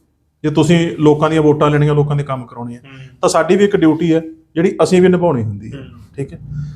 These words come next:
Speaker 1: ਕੋਈ ਤੁਹਾਡੇ ਨਾਲ ਮੇਰਾ, ਕੋਈ ਲੜਾਈ ਨਹੀਂ ਤੁਹਾਡੇ ਨਾਲ ਮੇਰੀ ਕੋਈ।
Speaker 2: ਹੂੰ।
Speaker 1: ਆਪਾਂ ਥੋੜ੍ਹੀ ਜਿਹੀ ਇੱਥੇ ਪੇਸ਼ੈਂਟ ਦੇ ਕੋਲ ਗੱਲ ਨਹੀਂ ਕਰ ਸਕਦੇ ਆਪਾਂ।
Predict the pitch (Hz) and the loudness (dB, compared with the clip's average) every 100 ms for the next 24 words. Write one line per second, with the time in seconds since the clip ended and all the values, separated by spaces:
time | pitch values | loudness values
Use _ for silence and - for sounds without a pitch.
0 | - - 185 220 196 180 185 202 170 180 | -16 0 2 4 2 2 2 0 0 2
1 | 202 208 190 196 247 277 262 202 180 160 | 2 4 4 4 4 2 0 0 -2 -4
2 | 151 - 170 _ - 139 127 127 _ _ | -6 -8 -12 _ -20 -20 -20 _ _ _
3 | _ _ - 165 202 190 202 214 208 175 | _ _ -6 0 2 2 2 0 -2 -6
4 | - 185 180 - 165 151 160 165 160 143 | -2 -2 -2 -6 -4 -2 -2 -2 0 2
5 | 143 170 131 131 135 147 165 | 2 0 -2 -4 -4 -6 -8